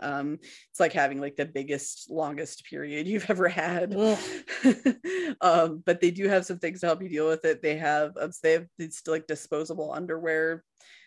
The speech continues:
Speaker 1: these gigantic pads. When I say gigantic, it's like they come f-, like, from your back to your front, and they're, like, eight inches wide, maybe. Like, they're
Speaker 2: Nice.
Speaker 1: gigantic.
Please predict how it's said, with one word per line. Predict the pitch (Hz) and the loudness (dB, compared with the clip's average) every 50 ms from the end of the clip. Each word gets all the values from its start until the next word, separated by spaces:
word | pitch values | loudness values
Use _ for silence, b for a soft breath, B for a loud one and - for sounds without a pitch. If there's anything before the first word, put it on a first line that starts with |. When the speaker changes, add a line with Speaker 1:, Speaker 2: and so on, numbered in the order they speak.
| B B - | B B -8
Speaker 1:
these | 165 160 151 143 - 175 | -6 -6 -6 -6 -8 -4
gigantic | - 170 156 156 156 - 156 156 143 147 - 180 156 - - | 0 0 0 0 0 -4 -4 -4 -4 -4 -4 -6 -6 -6 -8
pads. | - 185 139 123 135 143 147 151 165 185 190 - - - | -6 -4 -2 -2 0 0 -2 -2 -4 -8 -12 -14 -12 -8
When | - 165 156 | -6 -4 -2
I | 147 151 | -2 -4
say | 151 - 147 - | -4 -6 -8 -6
gigantic, | - 139 139 180 - 139 143 147 - 147 139 139 | -6 -8 -8 -8 -8 -8 -8 -6 -6 -6 -6 -6
it's | 143 139 - - | -8 -10 -6 -6
like | 143 131 135 135 - | -4 -4 -4 -6 -6
they | - 143 135 | -6 -6 -6
come | - - - 165 156 143 208 104 202 - _ _ _ - | -6 -8 -6 -4 -4 -4 -6 -10 -12 -16 _ _ _ -20
f-, | - - | -8 -4
like, | 151 135 135 - | -2 -2 -2 -4
from | 156 139 180 175 | -8 -10 -10 -8
your | 156 147 | -10 -8
back | - - 170 170 180 180 - | 0 2 4 4 4 0 -2
to | - 214 | -8 -8
your | 190 180 | -8 -8
front, | - - _ - 160 156 156 156 - | -10 -8 _ 0 0 0 0 -2 -2
and | 107 147 151 147 | -4 -4 -4 -4
they're, | 151 147 151 | -4 -4 -4
like, | 151 143 135 135 135 127 - - - _ _ _ _ _ _ _ _ _ _ _ _ _ - | -2 -2 -2 -2 -4 -6 -10 -20 -20 _ _ _ _ _ _ _ _ _ _ _ _ _ -2
eight | 165 170 175 | 0 2 2
inches | 175 175 175 - 160 147 - | 2 0 0 -2 -6 -8 -6
wide, | 151 131 123 113 131 156 165 175 196 185 185 | -6 -6 -6 -2 -2 -2 -2 -2 -4 -4 -4
maybe. | 202 185 202 202 208 202 208 214 214 | -4 -4 -4 -4 -6 -6 -4 -4 -4
Like, | 196 196 196 190 185 | 0 0 2 2 2
they're | 180 - 156 | 2 2 0
Speaker 2:
Nice. | 156 - | 0 -2
Speaker 1:
gigantic. | 170 156 196 170 - - 165 147 143 143 139 - 131 127 - - | -4 -4 -4 -6 -8 -6 -4 -4 -4 -6 -6 -6 -8 -8 -8 -14